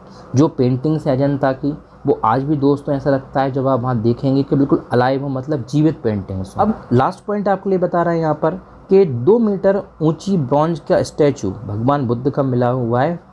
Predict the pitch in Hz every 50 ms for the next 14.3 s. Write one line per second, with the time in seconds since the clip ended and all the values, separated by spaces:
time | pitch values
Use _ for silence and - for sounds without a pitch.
0 | - - - - - - - - - 120 120 120 127 143 - - - - 107 101
1 | - 131 127 131 139 131 143 151 170 190 - 113 - - 110 107 - 127 123 120
2 | 117 120 120 117 120 - 113 113 131 165 220 254 - - - - - - - 123
3 | 120 135 147 143 123 101 101 101 117 117 113 - - 113 147 214 277 285 - -
4 | - - - - 113 220 - 120 151 202 269 262 - _ _ _ _ - - -
5 | - - - - - - - _ _ - _ - - - - - - 185 180 185
6 | 175 180 - 202 190 160 151 151 143 139 - 165 135 120 107 - 131 127 - 139
7 | 127 123 - - 120 117 120 123 110 110 107 107 113 110 98 98 95 - - -
8 | 117 - - - 131 131 147 185 247 - - - - - - 156 160 165 165 190
9 | - - 147 135 131 147 156 147 - 151 147 139 143 143 139 - 127 127 131 131
10 | 127 127 143 139 131 123 127 - - - 127 127 135 151 147 - 147 143 - 160
11 | 151 160 160 - 175 160 135 127 143 143 120 127 131 131 156 156 151 147 139 135
12 | 127 139 143 139 131 131 127 131 - 135 120 113 113 - 131 127 123 120 - -
13 | 127 135 139 123 127 127 127 - - - 151 147 143 127 123 123 - 135 120 120
14 | 117 - - 123 135 156 180